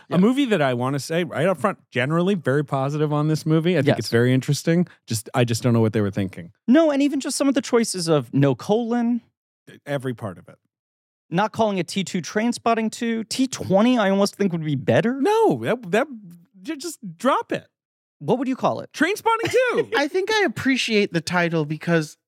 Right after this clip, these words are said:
Speaker 3: I guess I read somewhere that they were like, "This is what the characters would have called the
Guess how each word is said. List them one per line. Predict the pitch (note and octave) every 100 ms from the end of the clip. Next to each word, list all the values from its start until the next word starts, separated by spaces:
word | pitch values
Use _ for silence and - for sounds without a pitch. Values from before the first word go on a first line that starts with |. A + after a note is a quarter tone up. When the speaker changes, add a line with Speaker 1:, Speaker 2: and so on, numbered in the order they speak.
| _ _ -
Speaker 3:
I |
guess | A3+ C4+
I | F3
read | D#3 D3+
somewhere | D#3 C3+ C3
that | B2+ C3
they | C3
were | B2+
like, | B2 A#2 A2+ _ _ -
"This | F#4+
is | F4 D4
what | G#3+
the | D3
characters | D3+ C3+ A#2 A#2 G#2
would | G#2
have | F#2+
called | G#2+
the | F#2+